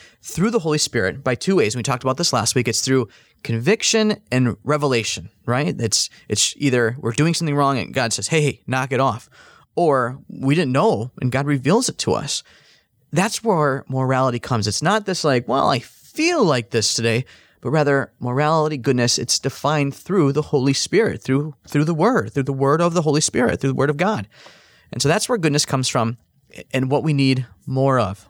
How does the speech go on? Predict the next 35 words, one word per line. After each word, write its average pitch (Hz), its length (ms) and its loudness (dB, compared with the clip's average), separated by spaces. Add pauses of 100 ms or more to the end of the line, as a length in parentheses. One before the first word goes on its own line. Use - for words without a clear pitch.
what 135 120 0
our 135 60 2
kids 190 420 0
need 120 140 2
more 95 220 0
of, 90 200 -6 (360)
what - 120 -2
we're - 80 2
training 175 540 0
our 151 100 0
kids 127 260 -2
to 117 80 0
be 117 180 2
is 110 180 0
to 139 80 -2
be 139 380 2 (360)
good. 120 380 -4 (920)
Now 135 100 0
we're 131 120 2
getting 156 180 0
towards 220 220 -2
the 208 120 2
end 120 140 -2
here. 127 360 0 (100)
Uh, 117 240 2
we 120 80 2
just 123 140 -2
have 123 160 0
three 151 580 0
more. 120 380 2 (420)
And, 117 300 2
uh, 117 220 2
number 143 220 0
seven 156 480 2 (260)
is 139 400 2